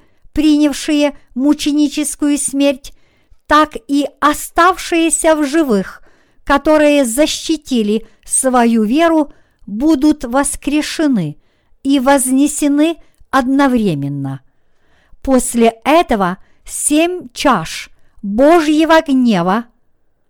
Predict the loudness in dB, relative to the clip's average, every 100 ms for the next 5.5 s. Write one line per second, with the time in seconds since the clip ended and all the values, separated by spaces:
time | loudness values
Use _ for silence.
0 | _ _ _ _ _ 0 0 0 -2 0
1 | 0 0 -4 -2 -2 -2 0 0 -2 -4
2 | 0 0 -2 -2 0 0 -2 -6 -10 -10
3 | -6 -6 -10 _ _ _ -20 -8 0 2
4 | 4 4 2 2 -2 -2 0 2 2 0
5 | 0 -2 -4 -8 -10